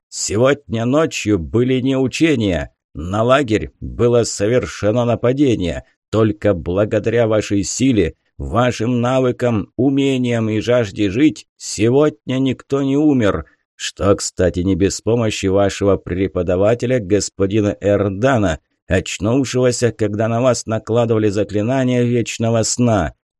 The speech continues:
По решению сегодняшней комиссии все присутствующие сдали зачеты. Экзамены сокращены до одного единственного: определения вашего уровня путем магического воздействия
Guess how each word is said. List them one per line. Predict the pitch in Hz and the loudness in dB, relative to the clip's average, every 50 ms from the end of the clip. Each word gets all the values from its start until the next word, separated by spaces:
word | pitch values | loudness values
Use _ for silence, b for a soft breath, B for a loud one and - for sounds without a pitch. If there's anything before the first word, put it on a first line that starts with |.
| _ _ _ | _ _ _
По | - 101 | 0 0
решению | 120 135 123 - - 160 170 156 156 147 131 | 2 2 0 0 0 0 0 2 2 2 0
сегодняшней | - - 131 143 151 151 143 147 - 131 123 113 - 110 117 117 104 | 0 -2 0 2 2 2 2 0 -2 -4 -4 -4 -4 -2 -2 -2 -2
комиссии | - 110 107 110 123 139 143 - - - 139 143 143 143 131 120 b b b b | 0 0 0 2 2 0 0 -2 -4 -2 0 2 2 2 2 0 b b b b
все | _ - - - - 123 135 135 | _ -12 -8 -2 0 0 0 0
присутствующие | - 135 151 143 - - 156 160 151 - - - 143 147 143 139 131 120 - - - 123 120 120 | 2 0 0 0 2 0 0 0 -2 -4 -6 -4 -2 0 2 2 0 0 -2 -4 -2 0 0 0
сдали | 110 95 90 82 80 117 139 143 139 135 135 | -2 -4 -6 -4 -2 0 0 2 2 0 0
зачеты. | 120 131 135 123 - - 160 156 135 - - 90 80 73 73 - _ _ _ - | 0 0 -2 -2 -2 0 2 2 2 2 0 -2 -2 -4 -6 -14 _ _ _ 0
Экзамены | 87 101 110 95 92 104 98 113 143 156 143 123 107 98 90 80 76 - | 2 2 2 2 0 -2 0 0 0 2 2 2 2 0 -2 -4 -6 -8
сокращены | - - - 113 110 - 107 120 117 110 - - - 120 131 135 127 | -6 -4 -2 -2 -2 0 0 0 0 0 0 -2 -2 0 0 0 0
до | 101 95 117 | 0 0 0
одного | - - 113 113 95 - 104 120 120 131 131 131 | 0 0 -2 -2 -2 -2 -2 0 0 2 2 2
единственного: | 131 127 135 131 139 160 151 135 117 - - - 110 110 110 110 104 104 104 95 85 - b b b b _ | 0 0 -2 -2 -2 -2 0 -2 -2 -4 -4 -4 -2 0 2 2 4 4 4 2 2 0 b b b b _
определения | - 95 107 - - - - 98 117 110 92 120 123 147 151 143 131 139 131 123 | 0 0 0 0 -2 -4 -2 -2 0 0 0 0 0 0 0 0 0 0 0 0
вашего | 113 117 127 127 120 - 117 113 - - - | 0 2 0 0 0 0 0 0 0 0 0
уровня | - 143 147 135 139 131 123 123 123 117 | 0 0 2 4 2 2 2 0 -2 -2
путем | - - 113 110 - 127 123 120 117 | -2 -2 -2 -2 0 0 0 2 2
магического | 117 120 123 120 120 - 113 107 - - - 107 104 104 101 | 2 0 0 -2 -4 -4 -6 -6 -4 -2 0 2 2 2 2
воздействия | 101 101 98 85 78 73 78 95 131 147 143 120 - - 131 131 123 123 123 120 | 2 0 0 -2 -4 -6 -4 -2 0 0 0 0 -2 -4 -2 0 2 2 2 0